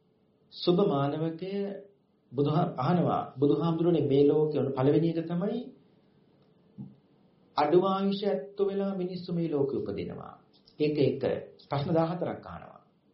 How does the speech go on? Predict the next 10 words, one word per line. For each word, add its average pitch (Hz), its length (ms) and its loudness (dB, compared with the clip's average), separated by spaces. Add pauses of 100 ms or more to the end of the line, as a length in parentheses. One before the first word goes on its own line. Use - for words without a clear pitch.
(240)
කවුද 139 260 2
සුබ 170 200 4
මානවකයා? 107 680 -2 (1300)
අඩු 151 200 4
ආයුෂ 214 320 4
ඇතුව 208 320 -4
මිනිස්සු 175 300 -4
මේ 165 180 -4
ලෝකෙ 170 280 -4
උපදිනවා. - 580 -10